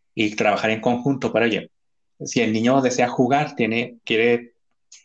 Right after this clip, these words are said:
tener como que este, este momento de ocio, de distracción, pues ahí vamos a fomentar que sea en juegos educativos, que por qué no también de vez en cuando, oye, que se distraiga un poco en otro tipo de juegos,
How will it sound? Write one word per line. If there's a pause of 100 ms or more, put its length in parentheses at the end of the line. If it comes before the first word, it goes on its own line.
(180)
tener
como
que
este, (400)
este
momento
de
ocio,
de
distracción, (280)
pues
ahí
vamos
a
fomentar
que
sea
en
juegos
educativos, (640)
que
por
qué
no
también
de
vez
en
cuando,
oye,
que
se
distraiga
un
poco
en
otro
tipo
de
juegos,